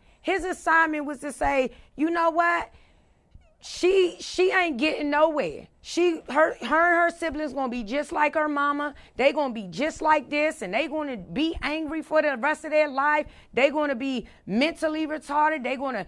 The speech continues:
suffer with depression." That was the, that was the devil assignment. Just like he got an assignment for a lot of y'all life. He wanted to take you out,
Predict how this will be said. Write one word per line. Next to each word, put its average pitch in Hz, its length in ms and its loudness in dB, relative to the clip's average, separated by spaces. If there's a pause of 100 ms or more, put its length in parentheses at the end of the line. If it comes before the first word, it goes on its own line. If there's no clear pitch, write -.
(160)
suffer 320 500 2
with 302 240 -4
depression." 277 500 -6
That 339 220 4
was 349 200 -4
the, 302 540 -2
that 311 220 4
was 339 120 -4
the 320 100 -8
devil 302 420 -2
assignment. 311 840 -4 (1300)
Just - 280 -4
like 339 200 2
he 339 120 -2
got 330 240 2
an 302 120 0
assignment 330 640 -4
for 302 220 -2
a 254 40 -2
lot 240 360 0
of 339 80 -4
y'all 339 360 2
life. 196 400 -2 (200)
He 349 160 2
wanted 339 320 -2
to 302 100 -8
take 320 380 -4
you 330 180 0
out, 330 680 0